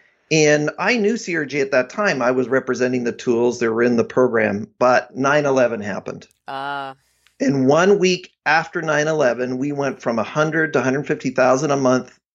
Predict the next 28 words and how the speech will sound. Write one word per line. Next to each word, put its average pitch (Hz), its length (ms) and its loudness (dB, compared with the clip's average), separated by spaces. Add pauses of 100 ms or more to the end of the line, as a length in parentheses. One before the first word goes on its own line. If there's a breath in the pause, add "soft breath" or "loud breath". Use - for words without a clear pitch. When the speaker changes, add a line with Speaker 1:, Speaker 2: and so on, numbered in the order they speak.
(200)
Speaker 1:
of 107 240 -4
business 170 380 0
with 127 160 -2
them 110 340 -4 (140)
to 127 100 -6
zero. 113 460 -2 (320)
They 104 80 -2
canceled - 460 -2
it. - 120 -8 (480 loud breath)
And 147 200 2
so 147 240 2
you're 143 160 0
not 139 180 0
going 135 240 0
to 110 240 -2
sue - 180 -6
your 123 160 2
client. 117 360 -2
You're 120 100 -8
not 117 80 -4
gonna 113 160 -4
do 120 200 0
it. - 100 -4
So 156 340 4
really, 196 380 2
it 185 80 0
was 160 160 -4
fortuitous. 156 920 -4